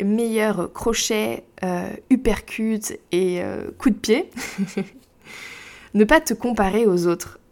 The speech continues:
Ça, c'est vraiment super important parce que tu vas arriver dans un club où il y a des personnes qui pratiquent depuis des années. Donc, ne te compare pas aux autres, mais aie conscience de ta progression. Aide régulier si tu veux progresser, ça, y a pas de secret. Si tu veux t'améliorer, il va falloir y aller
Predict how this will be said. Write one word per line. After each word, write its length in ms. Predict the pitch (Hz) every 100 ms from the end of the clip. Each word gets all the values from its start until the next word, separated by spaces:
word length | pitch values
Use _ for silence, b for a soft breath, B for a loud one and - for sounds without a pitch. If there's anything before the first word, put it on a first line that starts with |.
| -
Ça, 160 | -
c'est 160 | 214 196
vraiment 280 | 185 190 226
super 360 | - 196 240
important 400 | 226 202 - 185
parce 200 | 196 180
que 80 | -
tu 160 | - 180
vas 80 | 185
arriver 260 | 185 220
dans 220 | 262 214
un 80 | 180
club 340 | 175 196 220 208
où 80 |
il 40 | 185
y 40 |
a 40 | 180
des 120 | 175
personnes 340 | 175 - 226
qui 120 | 220
pratiquent 380 | - - - 220
depuis 300 | 202 196 196
des 320 | 175 202 202 185
années. 260 | 175 180 B B B B B -
Donc, 180 | 208 220
ne 100 | 202
te 120 | 208
compare 380 | 226 233 220 -
pas 180 | 277
aux 260 | 247 190 175
autres, 280 | 185 - - -
mais 180 | 175 -
aie 100 | 226
conscience 400 | 220 185 - 190
de 60 | 180
ta 160 | -
progression. 760 | - - - 202 180 170 - - - _ _ _ _ B B B B -
Aide 160 | 277 262
régulier 440 | 269 233 247 247
si 140 | - 208
tu 160 | -
veux 140 | 190 180
progresser, 600 | - 190 180 - 202 254 -
ça, 160 | -
y 80 | 208
a 40 | 208
pas 180 | 220
de 60 | 226
secret. 420 | - 190 - - - _
Si 180 | - 190
tu 460 | - 208 190 190
veux 140 | 180 214
t'améliorer, 600 | 226 202 185 180 180 196
il 60 |
va 100 | 185
falloir 300 | 165 180 175
y 80 | 170
aller 220 | 175 180